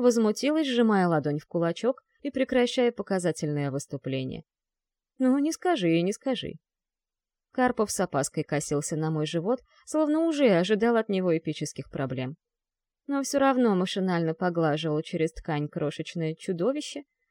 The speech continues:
намеревавшееся лишить его последних надежд на спокойную жизнь. «Видишь вот эту седую прядь?»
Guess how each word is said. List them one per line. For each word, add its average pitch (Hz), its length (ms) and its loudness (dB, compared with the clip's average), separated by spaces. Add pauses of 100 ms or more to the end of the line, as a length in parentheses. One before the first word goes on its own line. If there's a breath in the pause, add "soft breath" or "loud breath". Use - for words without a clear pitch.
намеревавшееся 254 840 4
лишить 226 440 0
его 185 180 0
последних 156 580 0
надежд 180 580 0
на 262 160 0
спокойную 143 760 -2
жизнь. 139 460 -6 (840)
«Видишь 311 400 2
вот 180 180 4
эту 160 180 4
седую 160 380 2
прядь?» 156 340 0